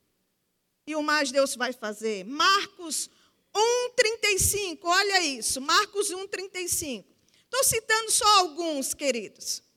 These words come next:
Olha, Marcos um, trinta e cinco.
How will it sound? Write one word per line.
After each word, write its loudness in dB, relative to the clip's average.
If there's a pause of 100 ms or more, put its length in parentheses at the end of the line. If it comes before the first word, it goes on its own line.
(1160)
Olha, 6
Marcos 4
um, -2
trinta 0
e 0
cinco. -4